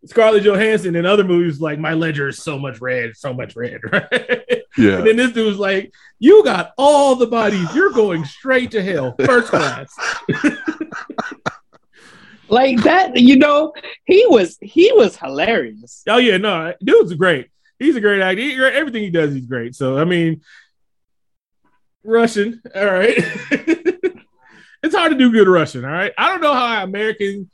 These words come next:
Speaker 1: actors can't do other
Speaker 2: Oh, other accent,
Speaker 1: other,
Speaker 2: other
Speaker 1: other
Speaker 2: countries.
Speaker 1: I, I, oh wait, 'cause there's no Russian Friends. All right.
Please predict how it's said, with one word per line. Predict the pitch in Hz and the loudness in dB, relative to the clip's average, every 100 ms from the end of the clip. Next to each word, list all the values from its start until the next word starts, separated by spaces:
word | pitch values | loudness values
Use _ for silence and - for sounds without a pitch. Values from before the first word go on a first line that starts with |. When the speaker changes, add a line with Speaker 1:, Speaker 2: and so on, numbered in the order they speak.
| _ _ | _ _
Speaker 1:
actors | 185 180 165 165 156 - | -2 0 0 -2 -2 -6
can't | 190 185 160 | -4 -4 0
do | 175 170 160 160 _ _ _ | 2 2 2 -4 _ _ _
other | 175 185 180 175 165 156 160 _ _ _ _ _ _ _ _ _ _ _ _ _ _ _ - | -2 0 2 0 -2 -6 -12 _ _ _ _ _ _ _ _ _ _ _ _ _ _ _ -6
Speaker 2:
Oh, | 139 117 104 | 0 2 4
other | 107 113 | 4 4
accent, | 107 120 117 | 2 2 4
Speaker 1:
other, | - - | 4 4
Speaker 2:
other | - | 2
Speaker 1:
other | 117 | 4
Speaker 2:
countries. | 208 110 202 214 | 2 0 -4 -2
Speaker 1:
I, | 226 | -4
I, | 214 - | -6 -4
oh | 233 233 | 0 2
wait, | 214 180 | 0 -2
'cause | 202 | -4
there's | 202 190 | -2 -4
no | 202 | -4
Russian | 180 185 180 156 | -2 -2 -2 -8
Friends. | 147 143 120 113 | -8 -8 -8 -10
All | 135 139 | -12 -10
right. | 127 120 | -10 -12